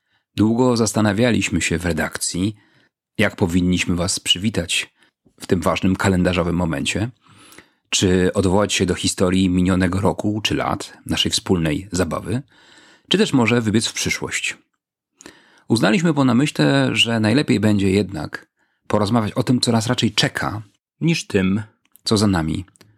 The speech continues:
w tym nie najciekawszym i nie najweselszym roku. Okazja, żeby wejść w taki nastrój, nadarzy się bardzo szybko,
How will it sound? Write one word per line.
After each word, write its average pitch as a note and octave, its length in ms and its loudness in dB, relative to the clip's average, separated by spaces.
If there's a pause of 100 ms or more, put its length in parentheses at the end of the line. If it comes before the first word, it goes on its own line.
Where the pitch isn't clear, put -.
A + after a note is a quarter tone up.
(180)
w - 20 -20
tym F2+ 280 2
nie B2 100 4
najciekawszym F2 720 0
i - 20 -2
nie F2 100 0
najweselszym D#2 580 -2
roku. - 320 -12 (800)
Okazja, B2 460 0
żeby F2+ 180 0
wejść A#2+ 280 0
w - 40 -4
taki G2 200 -2
nastrój, F2+ 460 -2 (160)
nadarzy B2 460 0
się A2+ 280 0
bardzo G2 300 -2
szybko, - 400 -8